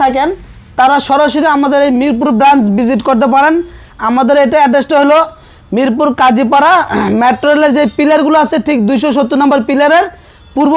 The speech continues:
পাশে আলিফ পর্দা গ্যালারি। যারা উত্তরা গাজীপুর টঙ্গী থাকেন, উত্তরা এক নম্বর সেক্টর, পাঁচ নম্বর, চার নম্বর হাউস আলিফ পর্দা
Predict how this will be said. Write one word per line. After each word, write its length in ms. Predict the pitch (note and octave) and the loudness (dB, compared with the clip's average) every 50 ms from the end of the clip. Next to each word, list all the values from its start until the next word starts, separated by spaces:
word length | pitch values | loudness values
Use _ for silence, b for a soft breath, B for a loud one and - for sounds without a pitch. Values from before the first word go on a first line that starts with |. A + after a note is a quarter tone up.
| D#4 D#4 | 0 0
পাশে 200 | D#4+ D4 B3+ - - - - C4 | 0 0 0 0 -2 -2 0 0
আলিফ 200 | C#4+ D4+ D#4 A#3 - | 0 0 0 0 0
পর্দা 220 | C#4+ C#4 A#3+ C4+ B3 | 0 0 2 0 2
গ্যালারি। 300 | A#3+ A#3+ A#3+ B3+ C4+ E4+ F#4+ G4+ B B B B B B - F#3+ | 2 2 2 2 2 0 -4 -4 B B B B B B -4 -2
যারা 180 | A3+ B3+ C4+ C#4 C4+ | 2 2 2 2 2
উত্তরা 300 | C4+ - - D4 D4+ D4+ C#4+ A#3+ | -2 -2 -2 0 0 0 2 2
গাজীপুর 360 | C4 C4 A3+ C#4+ C#4+ A#3+ D4 B3 - | 2 2 2 0 0 -2 -2 -2 -2
টঙ্গী 260 | C#4 C4+ C4+ C4+ D4 A3+ B3+ | -2 -2 0 0 -2 0 0
থাকেন, 240 | C#4 C4+ C#4+ D#4+ F4 G#4 F#4 B B B B B B - A#3 | 0 0 2 0 0 -2 -6 B B B B B B -6 -6
উত্তরা 260 | - - C#4+ C#4 C#4 C#4 | -4 -2 0 2 2 2
এক 60 | C4+ - - D4 | 0 0 -2 -2
নম্বর 180 | D4 C#4+ D4+ B3+ - | 0 0 -2 -2 -2
সেক্টর, 300 | D4 C#4 B3+ D4 D#4 E4 C#4+ - - | -2 -2 0 0 0 0 0 0 -2
পাঁচ 160 | C4+ B3+ B3+ - C#4 C4 | -4 -4 -2 -4 -2 0
নম্বর, 220 | C#4 C#4 D4 D4+ E4 D#4 B3+ - | 0 2 2 0 0 -2 -4 -2
চার 120 | - C4 B3+ B3+ | -2 0 0 0
নম্বর 180 | C4 C4 C4 C#4 C4 | 0 0 0 2 2
হাউস 140 | C4+ D4+ E4 - - - - A#3 | 2 2 0 -2 -6 -4 -2 0
আলিফ 180 | B3+ C4+ C#4 G#3+ A#3+ | 0 0 0 0 0
পর্দা 220 | C4+ B3+ A3 C4 | 0 2 2 2